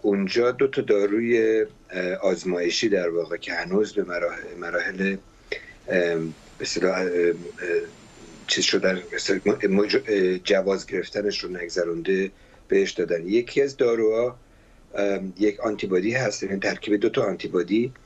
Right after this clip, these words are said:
که اینها در واقع ویروس رو خنثی می‌کنن، باعث می‌شن ویروس نتونه وارد سلول‌های بدن بشه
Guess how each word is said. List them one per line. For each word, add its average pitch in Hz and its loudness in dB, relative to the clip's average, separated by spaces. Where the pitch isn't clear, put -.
که 95 4
اینها 101 2
در 104 2
واقع 87 0
ویروس 95 0
رو 113 4
خنثی 98 0
می‌کنن، 104 0
باعث 101 2
می‌شن - 0
ویروس 98 0
نتونه 104 0
وارد 95 0
سلول‌های 85 0
بدن 95 0
بشه 110 2